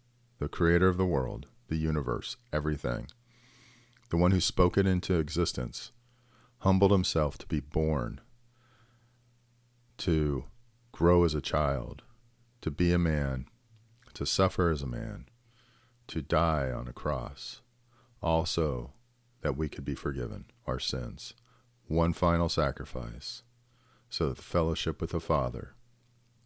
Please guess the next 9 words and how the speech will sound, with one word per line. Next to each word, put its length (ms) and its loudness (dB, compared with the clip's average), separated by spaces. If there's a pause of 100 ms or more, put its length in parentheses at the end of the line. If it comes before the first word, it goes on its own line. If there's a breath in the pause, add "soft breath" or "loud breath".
could 180 -4
be 100 -2
had. 380 -6 (1500 soft breath)
And 140 2
that 180 6
is 140 4
the 120 6
ultimate 360 2
plan. 400 0